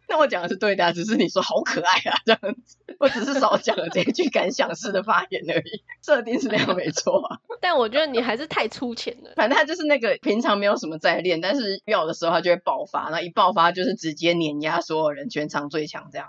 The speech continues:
Speaker 1: 子。
Speaker 2: 没错，就是我本来不想用这一招的。
Speaker 1: 对，而且我不知道是不是因为现在已经滤镜太重了，就是我去查一下超级英雄的预告片啊，就看悟饭会觉得好像有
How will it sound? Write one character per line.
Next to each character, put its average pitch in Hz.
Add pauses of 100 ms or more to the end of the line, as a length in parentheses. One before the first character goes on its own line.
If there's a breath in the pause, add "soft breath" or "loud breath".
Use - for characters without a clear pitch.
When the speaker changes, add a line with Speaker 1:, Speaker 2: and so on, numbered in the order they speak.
Speaker 1:
子。 -
Speaker 2:
没 208
错， 214
就 214
是 226
我 208
本 208
来 180
不 220
想 180
用 202
这 190
一 175
招 -
的。 -
Speaker 1:
对， 151
而 302
且 480
我 262
不 202
知 269
道 302
是 339
不 262
是 285
因 277
为 269
现 349
在 175
已 -
经 180
滤 214
镜 180
太 170
重 160
了， 156
就 208
是 233
我 170
去 190
查 156
一 160
下 165
超 185
级 170
英 165
雄 147
的 143
预 165
告 156
片 147
啊， 139
就 330
看 330
悟 269
饭 269
会 277
觉 185
得 160
好 -
像 220
有 269